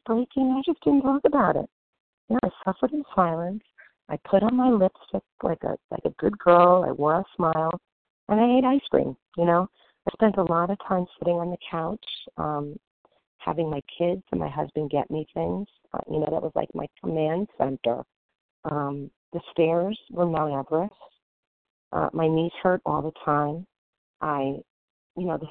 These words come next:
physical consequences, I slept terribly. I, I would snore myself awake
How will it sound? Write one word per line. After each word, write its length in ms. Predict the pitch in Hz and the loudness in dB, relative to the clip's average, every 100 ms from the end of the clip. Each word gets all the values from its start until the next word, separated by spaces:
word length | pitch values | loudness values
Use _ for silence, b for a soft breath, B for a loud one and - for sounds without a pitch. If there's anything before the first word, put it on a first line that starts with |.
| - | -6
physical 320 | 190 - 220 | -6 -4 -10
consequences, 680 | - 226 220 _ 220 220 214 - | -4 -4 -4 _ -10 -8 -6 -4
I 80 | 165 - | -4 -2
slept 240 | 175 175 - - - | -2 -2 -6 -16 -4
terribly. 560 | 165 156 147 156 180 - _ _ _ _ _ _ | -2 0 -2 -2 -2 -8 _ _ _ _ _ _
I, 120 | 208 - | -2 0
I 120 | 196 | 0
would 140 | 196 - - | 0 -2 -6
snore 260 | 196 175 190 | 0 2 2
myself 460 | 196 196 - 175 - | 2 -4 -6 -6 -4
awake 400 | 147 139 147 151 | -4 0 0 -2